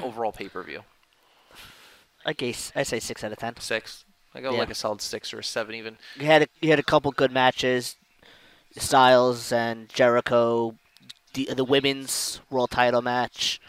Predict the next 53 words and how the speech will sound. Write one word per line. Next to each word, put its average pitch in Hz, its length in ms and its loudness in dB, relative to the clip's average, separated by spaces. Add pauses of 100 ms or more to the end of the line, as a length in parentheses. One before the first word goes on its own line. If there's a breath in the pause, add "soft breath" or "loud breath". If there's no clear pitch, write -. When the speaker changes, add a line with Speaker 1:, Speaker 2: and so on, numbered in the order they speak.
(640 loud breath)
Speaker 2:
<coughs> 190 380 6
New 147 160 4
Day 147 160 8
versus 131 200 0
League 135 160 -2
of 123 140 0
Booty 127 300 0
wasn't 123 280 -2
too 127 140 -2
bad. 123 520 4
Speaker 1:
The 139 160 0
Speaker 2:
It 123 40 0
had 131 140 6
its 120 120 -8
moments. 120 180 -2
Speaker 1:
segment 120 300 -4
that 117 120 -2
came 123 140 -14
Speaker 2:
The 113 40 -4
Speaker 1:
up 110 60 -2
Speaker 2:
segment 147 320 4
Speaker 1:
after - 20 8
that, 139 60 8
Speaker 2:
afterwards. 131 680 4
Speaker 1:
Schmeichel's, 113 540 0
Speaker 2:
But 110 100 -4
then 135 120 2
you 110 60 4
had 139 120 6
all 131 60 8
Speaker 1:
Foley. 131 80 2
Speaker 2:
the 135 80 4
other 131 140 4
segments 127 420 -2
that 123 100 -2
kinda 120 180 -6
brought 117 220 0
it 107 100 -8
down. 110 360 -4
Reigns 117 420 -6
and 110 120 -6
An-, 113 280 -6
uh, 107 340 -4
Reigns, 123 640 -4
Ambrose, 123 760 0
Lesnar. 120 600 0 (420 loud breath)
Those 139 240 6
matches 135 340 4
could - 160 -2
have 120 100 0
been 117 120 -6
better. 113 440 -2
Speaker 1:
Correct. - 400 -8